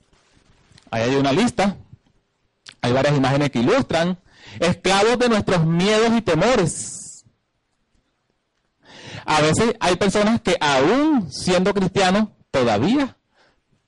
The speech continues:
de-, en esa área no han sido liberados. Todavía siguen siendo esclavos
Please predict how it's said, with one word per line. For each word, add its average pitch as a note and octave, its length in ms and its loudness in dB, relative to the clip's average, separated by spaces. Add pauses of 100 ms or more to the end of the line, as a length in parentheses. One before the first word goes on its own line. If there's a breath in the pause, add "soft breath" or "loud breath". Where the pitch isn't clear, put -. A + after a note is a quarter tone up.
(580)
de-, C3 180 -2
en - 160 0
esa D#3+ 300 0
área F#3 180 2
no D3 80 2
han B2+ 80 0
sido B2 240 0
liberados. B2 800 -2 (560 loud breath)
Todavía B2 480 2
siguen D3+ 280 0
siendo C#3+ 300 0
esclavos F3 520 0